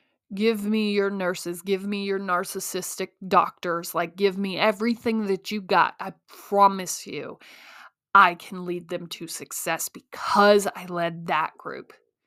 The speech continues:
to success. Challenge me. I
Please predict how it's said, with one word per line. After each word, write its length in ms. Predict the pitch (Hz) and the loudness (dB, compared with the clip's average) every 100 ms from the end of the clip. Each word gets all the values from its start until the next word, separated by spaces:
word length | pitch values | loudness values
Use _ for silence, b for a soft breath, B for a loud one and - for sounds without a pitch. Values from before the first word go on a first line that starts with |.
| _ _ _ - | _ _ _ -18
to 160 | - 170 | -10 -8
success. 720 | - - - - - - - _ _ _ _ _ _ | -8 -8 -12 -12 -16 -16 -18 _ _ _ _ _ _
Challenge 640 | - - 135 101 - - | -10 -8 -10 -12 -20 -20
me. 120 | - - _ _ _ _ _ | -20 -20 _ _ _ _ _
I 140 | - | -16